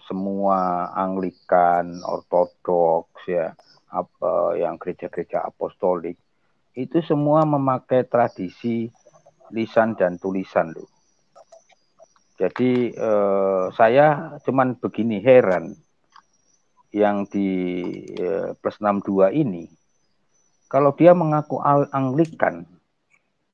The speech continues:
tapi hanya berdasarkan Alkitab saja, yang tertulis saja. Kok bisa dihilangkan itu tradisi?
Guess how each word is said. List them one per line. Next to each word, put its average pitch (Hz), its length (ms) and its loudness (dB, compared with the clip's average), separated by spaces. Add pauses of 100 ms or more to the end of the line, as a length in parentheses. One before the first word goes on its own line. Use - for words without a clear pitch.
(480)
tapi 190 480 -4
hanya 147 480 2
berdasarkan 117 800 -4
Alkitab 117 560 -6
saja, 90 480 -6 (640)
yang 104 160 0
tertulis 107 480 -2
saja. 85 480 -4 (1040)
Kok - 160 -8
bisa 175 160 6
dihilangkan 180 580 4
itu 135 160 2
tradisi? 98 540 0